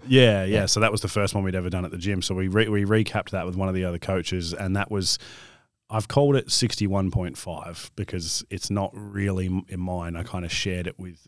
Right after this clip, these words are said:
Speaker 2: with A J. So um, technically sixty-two, episode sixty-two will be tomorrow or the next day.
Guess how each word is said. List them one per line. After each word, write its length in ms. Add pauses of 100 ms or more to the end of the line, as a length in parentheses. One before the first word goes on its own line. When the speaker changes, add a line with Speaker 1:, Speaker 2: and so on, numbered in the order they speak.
Speaker 2:
with 180
A 140
J. 240
So 380 (500)
um, 540 (100)
technically 880 (480)
sixty-two, 880
episode 280
sixty-two 520
will 120
be 440 (300)
tomorrow 360
or 60
the 80
next 200
day. 180